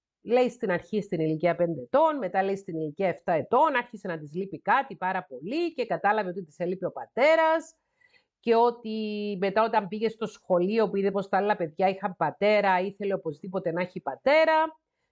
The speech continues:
και ότι το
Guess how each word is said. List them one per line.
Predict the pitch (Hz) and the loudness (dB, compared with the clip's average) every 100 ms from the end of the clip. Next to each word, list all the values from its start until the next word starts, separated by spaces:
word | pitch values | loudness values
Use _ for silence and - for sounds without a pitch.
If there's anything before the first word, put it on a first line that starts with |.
| _ | _
και | - 226 | -2 2
ότι | 233 233 220 214 208 202 196 196 180 160 _ _ _ - | 2 2 -4 -4 -2 -2 -2 -2 -4 -8 _ _ _ -2
το | 202 185 180 170 165 156 151 147 | 2 6 6 6 4 2 0 -6